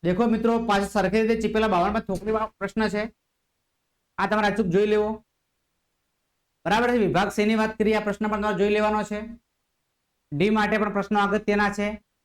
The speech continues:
નેક્સ્ટ મિત્રો આપણે ચર્ચા કરવાના છીએ. તો તમારે ખાસ કરીને, અ, અગત્યની વાત, અગત્યની વાત આપણે ખાસ કરવાના છીએ.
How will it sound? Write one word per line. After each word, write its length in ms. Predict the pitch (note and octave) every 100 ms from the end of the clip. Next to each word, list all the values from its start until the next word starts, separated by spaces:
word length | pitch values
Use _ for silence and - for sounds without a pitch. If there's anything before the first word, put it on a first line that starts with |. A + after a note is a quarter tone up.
| _
નેક્સ્ટ 320 | C#3 D#3+ G3 G3+
મિત્રો 200 | G3 G#3
આપણે 140 | G3+
ચર્ચા 280 | F#3+ F#3 G3+
કરવાના 420 | G3 F3+ G3+ G#3
છીએ. 380 | - G#3 G#3 G#3 - _ _ _ _ _
તો 100 | G#3+
તમારે 360 | G#3 G#3 G#3 G3+
ખાસ 300 | - G3 G#3+ -
કરીને, 460 | F#3+ G#3 G3 B2+ - - _ _ _ _ _ -
અ, 40 | D#3 D#3 D3+ - _ _ _ _ _ _ -
અગત્યની 500 | E3+ G#3+ G#3+ G#3 G3+
વાત, 260 | G3+ F#3+
અગત્યની 480 | F#3 F#3 F#3 G3+ G#3
વાત 340 | G3 G3 G3
આપણે 340 | G#3 G3+ F#3 G3
ખાસ 280 | - G3 -
કરવાના 360 | F3+ G3 G3+ G3+
છીએ. 320 | G3+ G3+